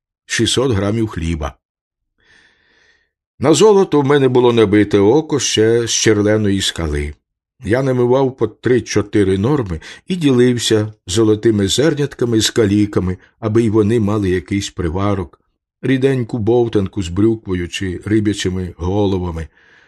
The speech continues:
Для виснажених зеків всього було немилосердно мало. Робота вбивала. Голод ламав волю, відбирав розум. Вони весь час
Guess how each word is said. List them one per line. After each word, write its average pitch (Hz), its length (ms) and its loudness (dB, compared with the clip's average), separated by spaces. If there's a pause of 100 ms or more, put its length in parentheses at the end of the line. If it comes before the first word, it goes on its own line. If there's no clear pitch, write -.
(520)
Для 143 160 4
виснажених 143 680 0
зеків 147 440 0
всього 135 320 0
було 123 340 0
немилосердно 120 800 0
мало. 110 540 0 (600)
Робота 117 480 0
вбивала. 101 720 0 (540)
Голод 135 600 2
ламав 131 680 0
волю, 113 580 0 (140)
відбирав 127 540 0
розум. 120 580 2 (800)
Вони 123 220 -2
весь 165 240 4
час - 500 0